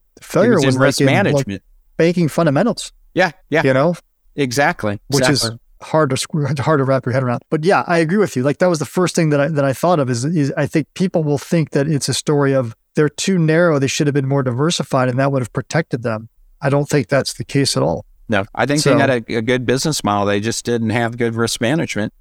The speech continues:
Speaker 1: Yeah.
Speaker 2: Yeah.
Speaker 1: Or at least that's what we believe
Speaker 2: Yes.
Speaker 1: outside looking
Speaker 2: Yes.
Speaker 1: in, right?
Speaker 2: Yes. Like we said, that's, that's
Speaker 1: So
Speaker 2: for sure. That's for sure.
Speaker 1: Okay.
Speaker 2: Let's, let's move on to the third topic.
Speaker 1: Do you
Speaker 2: I
Speaker 1: wanna
Speaker 2: like
Speaker 1: try to cover it?
Speaker 2: topic.
Speaker 1: 'Cause we're,
Speaker 2: Yeah.
Speaker 1: we're, we're, okay. Okay.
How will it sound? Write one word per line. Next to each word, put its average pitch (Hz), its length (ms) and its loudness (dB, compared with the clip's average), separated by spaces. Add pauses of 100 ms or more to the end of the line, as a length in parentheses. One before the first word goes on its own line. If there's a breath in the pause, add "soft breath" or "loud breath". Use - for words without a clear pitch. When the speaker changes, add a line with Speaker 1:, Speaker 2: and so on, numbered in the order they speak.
(120)
Speaker 1:
Yeah. 139 180 0 (260)
Speaker 2:
Yeah. 117 120 -2 (120)
Speaker 1:
Or 139 80 2
at 123 40 2
least 120 180 -2
that's 127 180 -2
what 127 80 -2
we 123 100 0
believe 117 520 -4 (100)
Speaker 2:
Yes. 147 220 2
Speaker 1:
outside 123 280 0
looking 123 220 -2
Speaker 2:
Yes. 120 220 2
Speaker 1:
in, 123 60 0
right? 135 160 2
Speaker 2:
Yes. 160 300 0 (180)
Like 131 280 -2
we 143 100 0
said, 135 480 0
that's, - 500 -2 (120)
that's 117 200 -2
Speaker 1:
So 151 180 4
Speaker 2:
for 104 100 0
sure. 120 260 -4 (160)
That's 127 160 -4
for 123 140 -4
sure. 127 280 -2 (280)
Speaker 1:
Okay. 147 560 2
Speaker 2:
Let's, 302 300 -2
let's 311 220 -2
move 466 200 0
on 302 160 2
to 269 80 0
the 208 120 0
third 214 280 -2
topic. 156 420 0 (160)
Speaker 1:
Do 175 60 2
you - 20 6
Speaker 2:
I 185 60 4
Speaker 1:
wanna 294 120 4
Speaker 2:
like 185 60 0
Speaker 1:
try 196 140 4
to 180 80 2
cover 202 240 2
it? - 60 2
Speaker 2:
topic. 233 80 -8
Speaker 1:
'Cause 143 140 2
we're, 156 60 4
Speaker 2:
Yeah. 180 140 4 (260)
Speaker 1:
we're, 156 180 -2
we're, 156 280 -2
okay. 170 240 0 (180)
Okay. 160 240 -4